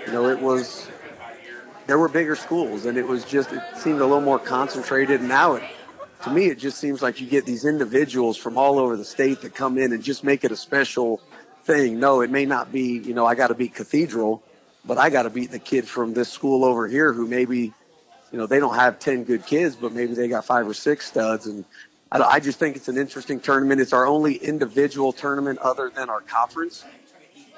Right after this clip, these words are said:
Um, so everything else is dual meets, and I just think it's a really special day and,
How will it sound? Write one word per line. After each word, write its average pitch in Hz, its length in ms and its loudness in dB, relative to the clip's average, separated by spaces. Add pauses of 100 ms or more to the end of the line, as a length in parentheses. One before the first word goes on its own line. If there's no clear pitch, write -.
(100)
Um, 110 580 -4
so 117 200 0
everything 123 340 2
else 123 240 2
is 113 80 -6
dual 123 240 2
meets, 156 260 0
and 127 100 0
I 117 120 -2
just 113 180 -8
think 120 240 -2
it's 120 140 -4
a - 20 -4
really 117 220 0
special 117 420 -2
day 107 320 2
and, 101 200 -6